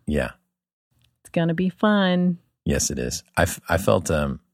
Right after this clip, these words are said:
Speaker 1: I don't know, I felt a little bit worried because, like, I'm, I'm judging how tonight is gonna go
Speaker 2: Based
Speaker 1: with
Speaker 2: on
Speaker 1: the
Speaker 2: how
Speaker 1: kids
Speaker 2: they are
Speaker 1: based
Speaker 2: today.
Speaker 1: on how they were last
Speaker 2: <laughs>
Speaker 1: night.
Speaker 2: Oh, last night. Oh, gosh. Last night was awful. It was like a Monday,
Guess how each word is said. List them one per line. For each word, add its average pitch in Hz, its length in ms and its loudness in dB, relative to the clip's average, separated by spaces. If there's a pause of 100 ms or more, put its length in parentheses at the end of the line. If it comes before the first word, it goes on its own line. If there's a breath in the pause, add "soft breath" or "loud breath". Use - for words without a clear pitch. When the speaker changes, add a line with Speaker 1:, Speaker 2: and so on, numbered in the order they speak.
(340)
Speaker 1:
I 95 60 0
don't 98 80 4
know, 85 100 2
I 73 60 0
felt 107 280 2
a 92 40 0
little 80 260 0
bit - 180 -6
worried 73 500 -2
because, 76 640 -2 (600)
like, 92 140 0
I'm, 95 220 0 (400)
I'm 92 140 2
judging 80 680 0
how - 240 -2
tonight 71 440 -2
is 73 140 -4
gonna 76 200 0
go 76 360 0 (280)
Speaker 2:
Based 185 220 2
Speaker 1:
with - 80 4
Speaker 2:
on 185 160 2
Speaker 1:
the 196 60 4
Speaker 2:
how 190 120 4
Speaker 1:
kids 180 120 4
Speaker 2:
they 175 60 4
are 170 40 2
Speaker 1:
based 170 180 4
Speaker 2:
today. 190 120 8
Speaker 1:
on 247 80 8
how 82 160 4
they 80 140 2
were 78 200 2
last 78 340 4
Speaker 2:
<laughs> - 0 -
Speaker 1:
night. 76 280 0 (300 loud breath)
Speaker 2:
Oh, 233 220 6
last 202 360 4
night. - 240 0
Oh, 196 160 4
gosh. 165 560 0 (560)
Last 190 220 2
night 165 160 0
was 160 180 -2
awful. 170 460 0 (320)
It 214 40 4
was 196 80 2
like 196 140 4
a 165 240 0 (420)
Monday, 180 580 4